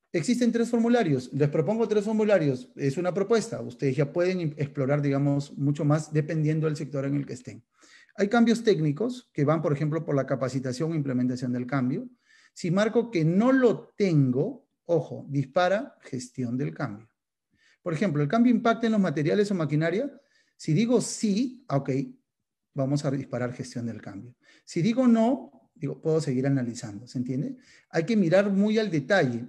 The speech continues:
Hay empresas incluso que hacen, meten números, meten códigos para ayudarse. ¿El cambio involu-, involucra la incorporación de nueva tecnología en la instalación?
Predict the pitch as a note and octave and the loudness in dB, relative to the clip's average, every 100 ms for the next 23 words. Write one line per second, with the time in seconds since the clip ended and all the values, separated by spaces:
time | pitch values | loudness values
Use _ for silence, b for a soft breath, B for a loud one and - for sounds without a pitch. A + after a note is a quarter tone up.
0 | - D3+ E3+ E3+ E3+ D3 B2+ D3+ E3+ C#3+ | -6 -4 -2 -2 -2 -4 -4 -6 -6 -4
1 | C#3+ D3+ D#3 D#3+ - _ E3+ D#3+ D#3+ D#3 | -2 -2 -2 -4 -8 _ -4 -2 2 2
2 | G#3 E3 C#3+ C#3+ D#3+ D#3+ E3 F#3+ F3 D#3 | 2 0 0 -2 -4 -4 -2 -2 -2 -4
3 | C#3 B2+ B2 B2+ A#2 A2 - _ _ B | -4 -2 0 -2 -2 -8 -20 _ _ B
4 | B B D#3+ D#3 A3+ B3 G3 F3 F#3+ F#3+ | B B -4 2 6 6 6 4 2 0
5 | D#3+ E3 G3+ A3 G#3 E3+ C#3+ C#3 C3 F3+ | 0 2 2 2 0 0 0 0 -2 -2
6 | F#3 F3 F3 F#3 F#3 D3 B2+ B2 E3+ F3 | -2 -2 0 -2 0 0 0 -2 -2 -2
7 | E3 D3 B2+ B2 F3 B3+ - | -4 -4 -4 -2 -4 -4 -8